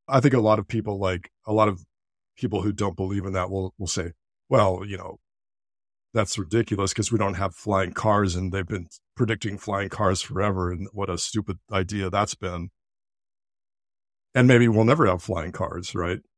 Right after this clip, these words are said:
So, but the point is, you know, when, when these stories start to work on your mind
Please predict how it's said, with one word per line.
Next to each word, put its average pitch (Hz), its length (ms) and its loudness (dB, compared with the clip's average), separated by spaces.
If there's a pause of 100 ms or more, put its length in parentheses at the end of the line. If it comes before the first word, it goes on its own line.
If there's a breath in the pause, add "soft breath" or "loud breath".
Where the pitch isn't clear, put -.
(760)
So, 98 400 2 (400)
but 120 100 0
the 120 80 4
point 123 320 4
is, 98 380 -2 (1000)
you 110 80 -2
know, 104 240 2 (400)
when, 117 520 6 (260)
when 120 300 4
these 110 200 2
stories 101 640 0 (340)
start - 440 -2
to 98 420 -2 (400)
work 110 340 2
on 101 140 2
your 92 140 -4
mind 90 600 0